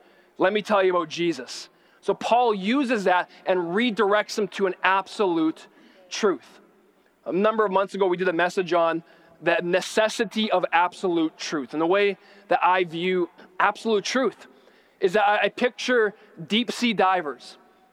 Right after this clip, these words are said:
in a vast ocean where you've got hundreds and hundreds and hundreds of meters of open water. You got such a great depth below you. And if you've ever been deep sea diving, when you're going down and you're getting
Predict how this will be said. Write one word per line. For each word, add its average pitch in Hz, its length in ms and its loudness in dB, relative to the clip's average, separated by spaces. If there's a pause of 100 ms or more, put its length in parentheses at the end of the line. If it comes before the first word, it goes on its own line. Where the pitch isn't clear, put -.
(320)
in 185 100 0
a 170 80 2
vast 185 680 0
ocean 220 560 0 (140)
where 175 180 0
you've 175 240 -2
got 170 280 2 (240)
hundreds 233 560 0
and 185 80 -2
hundreds 214 460 0
and 175 80 -4
hundreds 202 380 0
of 190 80 0
meters 190 480 0 (720)
of 160 200 0
open 196 340 0
water. 185 460 2 (260)
You - 120 -2
got - 240 2 (120)
such 214 380 -2
a 220 40 2
great 190 360 0
depth 185 320 0
below 180 320 2
you. 185 260 0 (380)
And 196 160 4
if 190 100 -2
you've 247 200 0
ever 247 200 2
been 214 200 0
deep 202 220 -2
sea 214 180 -2
diving, 175 480 0 (200)
when 180 140 0
you're 214 140 2
going 208 340 0
down 190 380 2
and 180 140 0
you're 180 120 2
getting 175 400 -2